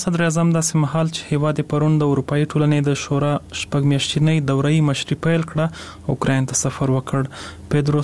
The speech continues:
سانچز پرون په کیف کې د خبر پر مهال وویل چې هیڅ بل هیواد د اوکراین په څیر په اروپایي ټولنه کې د غړیتوب وړتیا نه لري. بلخوا د اوکراین ولسمشر پر لسګونو وګړو او، او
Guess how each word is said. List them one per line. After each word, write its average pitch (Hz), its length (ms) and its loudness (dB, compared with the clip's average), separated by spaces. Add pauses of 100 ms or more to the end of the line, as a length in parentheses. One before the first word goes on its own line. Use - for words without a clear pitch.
سانچز 147 440 0
پرون 147 320 2
په 143 200 -2
کیف 165 260 0
کې 143 160 0
د - 80 -4
خبر 151 340 0
پر 139 160 2
مهال 160 280 2
وویل 165 340 2
چې 156 120 -4 (120)
هیڅ 165 260 0
بل 147 220 2
هیواد 151 340 0
د 139 120 2
اوکراین 151 400 0
په - 120 -6
څیر 170 200 0 (440)
په 139 160 2
اروپایي 139 460 0
ټولنه 156 340 4
کې 151 220 0
د 135 100 -2
غړیتوب 135 480 0
وړتیا 135 400 0
نه 131 160 2
لري. 131 180 2 (540)
بلخوا 139 400 0
د 135 100 2
اوکراین 139 360 0
ولسمشر 151 680 -2
پر 147 240 0 (160)
لسګونو 165 460 2
وګړو 160 440 2 (120)
او، 143 500 -2 (320)
او 139 160 2